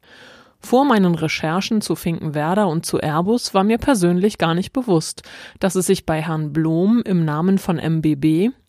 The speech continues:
um eben den von der Schiffswerft Blom und Voss handelte. Neunundachtzig wurde M B B durch Daimler-Benz übernommen, die Firmierung wechselte zu dasa, dann zu E A D S. Heute kennen wir das Unternehmen als Airbus.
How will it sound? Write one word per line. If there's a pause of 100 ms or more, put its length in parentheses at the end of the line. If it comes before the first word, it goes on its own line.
um
eben
den
von
der
Schiffswerft
Blom
und
Voss
handelte. (840)
Neunundachtzig
wurde
M
B
B
durch
Daimler-Benz
übernommen,
die
Firmierung
wechselte
zu
dasa,
dann
zu
E
A
D
S. (180)
Heute
kennen
wir
das
Unternehmen (100)
als
Airbus.